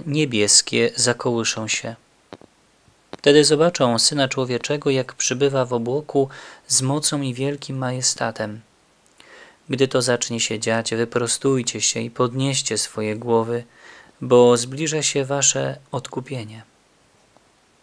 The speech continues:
Uważajcie na siebie, aby wasze serca nie stały się ociężałe przez opilstwo, obżarstwo i starania o życie, aby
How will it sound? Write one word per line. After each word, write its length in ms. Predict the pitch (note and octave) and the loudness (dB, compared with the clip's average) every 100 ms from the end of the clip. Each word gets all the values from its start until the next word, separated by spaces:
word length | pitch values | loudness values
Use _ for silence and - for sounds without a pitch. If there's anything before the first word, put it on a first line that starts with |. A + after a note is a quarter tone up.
| _ _ - - - - - - | _ _ -20 -20 -20 -20 -14 -2
Uważajcie 540 | C#3 C3+ C#3 A2+ A2 | 2 2 2 -2 -4
na 120 | A2 | -4
siebie, 540 | A2 - A#2 A#2+ A#2 A#2+ | -4 -2 -2 -2 -4 -2
aby 240 | A#2+ A#2+ A#2 | -2 0 0
wasze 340 | B2+ B2+ B2+ | 0 0 0
serca 540 | - C3 C3+ C3+ C3 | 0 0 -2 -2 -2
nie 180 | B2+ B2+ | 0 -2
stały 420 | A#2+ - C#3 C#3 | -2 0 2 2
się 280 | C3+ - B2+ | 2 0 0
ociężałe 760 | C3+ B2+ - B2 A#2+ C3 D3 B2 | 0 -2 -4 -4 -4 -2 -2 -2
przez 320 | - A#2+ A2 | 0 0 0
opilstwo, 840 | A2+ - C3+ C3+ - - - D3+ D#3 - - - - - - _ - | -4 -4 -6 -2 -2 -4 -4 -4 -6 -18 -20 -20 -20 -20 -20 _ 2
obżarstwo 1000 | C#3 C#3 A#2+ B2+ B2 - - - C3 C#3 C#3 _ - | 2 2 0 0 2 -2 -4 -4 -4 -4 -14 _ -4
i 140 | C#3 | -2
starania 520 | C3+ - C3+ C3 C3 | -2 0 0 0 -2
o 100 | C3 | -4
życie, 380 | C3 C#3 - A#2+ _ _ _ - _ _ - - - _ | -6 -6 -6 -8 _ _ _ -20 _ _ -20 -20 -20 _
aby 460 | - C#3 D3 C#3+ C#3 | -2 2 4 4 2